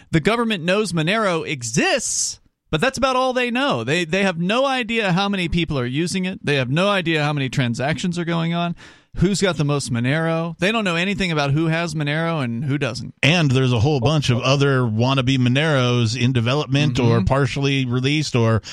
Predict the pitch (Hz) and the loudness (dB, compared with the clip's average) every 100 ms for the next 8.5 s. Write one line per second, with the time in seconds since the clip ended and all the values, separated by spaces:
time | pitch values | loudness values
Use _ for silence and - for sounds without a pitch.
0 | 123 - 131 139 151 143 139 143 - 135 | -12 0 2 4 2 2 2 0 2 2
1 | 143 175 139 160 165 - - - - 135 | 2 0 0 0 -2 -6 -16 -6 2 4
2 | 120 120 113 - - - 139 147 147 180 | 4 2 0 -2 -8 0 2 4 4 4
3 | 165 143 143 139 131 - 160 - 147 139 | 2 0 -2 0 -2 0 -2 0 0 0
4 | - - 117 135 139 147 160 214 240 135 | 0 0 0 0 0 0 0 0 0 2
5 | 110 117 - - 127 120 123 123 135 202 | 2 2 -2 -8 -2 2 2 2 2 0
6 | 185 190 185 185 - - - - 208 196 | 0 0 0 -2 -2 -2 -2 -2 -2 -2
7 | 175 160 135 - 226 185 135 139 123 117 | -2 -2 -2 -2 -2 -2 0 0 0 0
8 | 117 110 110 113 113 | 0 2 2 2 -2